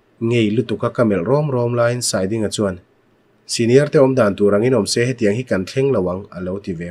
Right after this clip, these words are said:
ngut thunga. A soi dik zia kan hre vek, kei chawin ka pum ang tia ro ka hlau khawp mai. I zakem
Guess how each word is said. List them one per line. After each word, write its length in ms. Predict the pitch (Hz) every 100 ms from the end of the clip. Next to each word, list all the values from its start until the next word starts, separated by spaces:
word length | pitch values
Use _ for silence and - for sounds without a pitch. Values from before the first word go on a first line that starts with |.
| 82
ngut 160 | 131 - _ -
thunga. 300 | 107 95 87 - _ _ _ - - -
A 80 | 110
soi 220 | 117 95
dik 180 | 92 90
zia 200 | 95 87
kan 160 | 90 87
hre 100 | 120
vek, 120 | 156 - -
kei 180 | 202 -
chawin 360 | - 151 104
ka 120 | 95 98
pum 240 | 143 113
ang 140 | 104 113
tia 140 | 107
ro 100 | 92
ka 120 | 80 87
hlau 160 | 95 123
khawp 140 | 123 90
mai. 260 | 92 90 - _ _ _ _ _ _ _
I 80 | 160
zakem 380 | 135 127 117